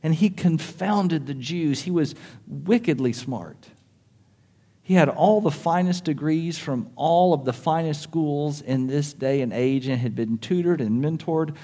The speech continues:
by the greatest of teachers. There are few that were sharper than Saul of Tarsus.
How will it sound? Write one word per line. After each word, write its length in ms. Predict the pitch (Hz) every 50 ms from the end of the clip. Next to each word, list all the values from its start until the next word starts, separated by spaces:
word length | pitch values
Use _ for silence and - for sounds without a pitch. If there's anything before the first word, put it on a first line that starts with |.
| - - -
by 120 | - 131
the 120 | 123 131 123
greatest 560 | 110 127 135 143 156 165 160 165 160 - -
of 120 | 139 -
teachers. 600 | - - 143 127 - - - - - - - - _ _ _ _ _ _ _ _ _ _ _ _ _ _ _ _ _ _ _ _ _
There 120 | - 165 160
are 120 | 160 156
few 800 | 147 - - - 165 165 180 190 185 170 143 127 113 110 113 117 -
that 120 | - 127 113
were 160 | 127 127 117
sharper 600 | - - - 160 147 151 151 151 113 104 98 104 107 - - - _ - 110
than 240 | 123 123 113 113
Saul 420 | 110 - - 135 117 113 113 113 110
of 140 | 107 110 -
Tarsus. 680 | - - 107 107 - - - - - - - -